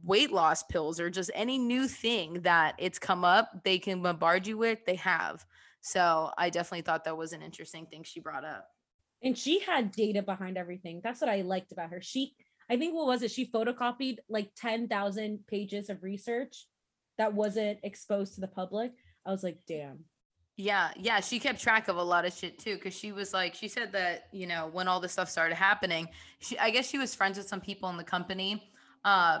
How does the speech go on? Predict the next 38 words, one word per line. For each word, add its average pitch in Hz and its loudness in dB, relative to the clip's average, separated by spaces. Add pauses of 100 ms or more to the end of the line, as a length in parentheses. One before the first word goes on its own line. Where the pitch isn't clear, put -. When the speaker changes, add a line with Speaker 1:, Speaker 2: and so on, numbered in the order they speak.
(100)
Speaker 1:
and 180 0
then 175 -2
things 185 0
started 180 4
to 175 2
get 170 4
really 180 6
hush 170 4
hush, 180 4
and 175 4
she 185 -4
was 175 -4
very, 175 4
like, 165 2
confused 175 -4
by 185 8
it, 196 6
and 170 -6
she 180 -4
was 165 -2
like, 165 2 (260)
"People 190 2 (140)
stopped 185 4
being 185 2
friends 180 4
with 170 -4
me, 170 0
stopped, 165 4
you 180 -4
know, 156 -2
associating 226 4
with 175 0
me 180 2
because 170 -2
I 165 4
kept 165 0
asking 165 2
questions 175 2